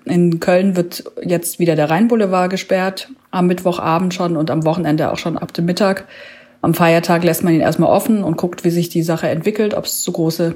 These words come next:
Menschenansammlungen gibt. Dann wird auch gesperrt. Dann gibt's in Köln auch wieder Hundertschaftsbeamte, die den, bei den Kontrollen helfen.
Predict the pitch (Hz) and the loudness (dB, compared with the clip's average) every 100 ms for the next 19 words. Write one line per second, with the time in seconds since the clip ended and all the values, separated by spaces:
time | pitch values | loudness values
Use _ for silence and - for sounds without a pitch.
0 | - 165 170 - 160 160 156 160 160 196 | -4 -4 -2 -2 -2 0 0 -2 -2 -2
1 | 214 - - - - - - 175 170 160 | -4 -10 -20 -20 -20 -20 -2 0 2 2
2 | 110 147 - 151 - 170 170 196 - _ | 2 2 -2 -10 -6 -2 -2 -4 -10 _
3 | _ _ _ _ _ _ _ - 180 180 | _ _ _ _ _ _ _ -2 2 4
4 | 185 - - - 175 - 170 180 190 - | 2 -2 -4 -2 0 2 4 4 2 2
5 | 180 - 180 175 170 214 208 208 185 - | 0 0 2 2 2 2 0 -2 -4 -4
6 | 185 165 180 185 180 175 170 170 - 165 | -2 0 0 0 0 0 -2 -2 -2 -2
7 | 175 180 175 185 170 170 170 175 190 190 | 0 -2 -2 0 0 2 0 0 -2 -4